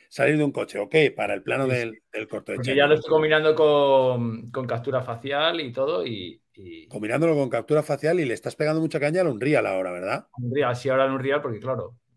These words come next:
Speaker 2: me ahorro un montón de render. Para una preview está genial. Es que es
Speaker 1: Sí,
Speaker 2: una
Speaker 1: sí.
Speaker 2: maravilloso.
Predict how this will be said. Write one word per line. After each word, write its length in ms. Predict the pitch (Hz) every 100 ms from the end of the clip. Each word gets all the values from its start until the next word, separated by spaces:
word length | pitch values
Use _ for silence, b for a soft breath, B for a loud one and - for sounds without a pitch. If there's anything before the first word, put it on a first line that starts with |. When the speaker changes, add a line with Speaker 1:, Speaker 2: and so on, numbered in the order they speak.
| 120 113 _ _ _ _ _ _ -
Speaker 2:
me 200 | 113 104
ahorro 440 | 110 113 127 123
un 60 | 120
montón 360 | 120 117 117
de 260 | 107 98 98
render. 340 | 110 110 98
Para 160 | 92 101
una 160 | 110 110
preview 200 | 113 117
está 260 | 120 127
genial. 360 | 117 95 120 120 _ _ _ _ _ _ _ _ _ _ _ _
Es 160 | 117
que 160 | - -
es 180 | - _
Speaker 1:
Sí, 140 | -
Speaker 2:
una 120 | 107 104
Speaker 1:
sí. 40 |
Speaker 2:
maravilloso. 560 | 95 87 87 117 -